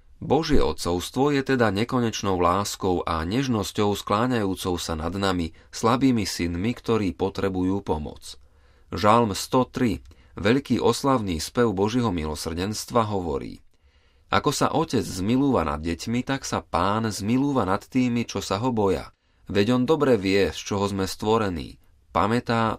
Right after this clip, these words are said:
že sme iba prach." A práve táto naša malosť, naša slabá ľudská prirodzenosť, naša krehkosť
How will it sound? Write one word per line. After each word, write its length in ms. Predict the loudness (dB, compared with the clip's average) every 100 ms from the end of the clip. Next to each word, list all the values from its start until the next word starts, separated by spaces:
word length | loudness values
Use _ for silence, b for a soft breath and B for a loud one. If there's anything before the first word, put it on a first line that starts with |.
| -8
že 200 | -6 -2
sme 160 | -2 -2
iba 240 | -2 -2
prach." 560 | -2 -6 -8 -14 -20 _ _
A 160 | -12 -4
práve 320 | -2 0 0
táto 300 | 0 0 -2
naša 320 | -2 -2 -2 0
malosť, 560 | 2 2 0 -4 -8
naša 340 | -6 -4 -2 -4
slabá 460 | 0 2 2 2
ľudská 380 | 0 -4 -2 -2
prirodzenosť, 1000 | 0 0 2 0 0 -2 -6 -18 -20 -6
naša 300 | -4 -2 -4
krehkosť 720 | 0 0 0 0 0 0 -8